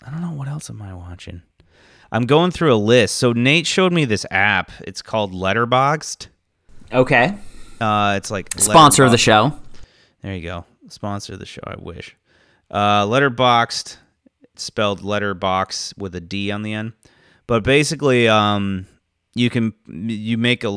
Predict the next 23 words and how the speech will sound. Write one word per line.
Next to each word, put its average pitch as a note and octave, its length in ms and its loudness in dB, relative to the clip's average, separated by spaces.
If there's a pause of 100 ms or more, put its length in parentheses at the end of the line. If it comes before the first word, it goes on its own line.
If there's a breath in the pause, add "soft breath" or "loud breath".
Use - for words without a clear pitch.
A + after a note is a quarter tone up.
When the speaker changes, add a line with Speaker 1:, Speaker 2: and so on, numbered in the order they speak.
(100)
Speaker 1:
like, F#2 440 -6
you A2 120 -10
go A#2 240 2
through A2 400 -4
all G#2+ 180 0
these G2+ 200 -6
movies G2 440 -4
and F2 100 -12
it's E2 140 -14
like, E2 220 -12
"I've F2 120 -16
seen B2 280 -4
it." - 100 -10
You F#2+ 220 -12
can F#2+ 180 -10
say G#2 200 -4
you've E2+ 180 -8
seen C3 260 0
it, B2 140 -2
you F#2+ 120 -10
can E2+ 140 -12
rate G#2 280 0
it, G#2 220 -4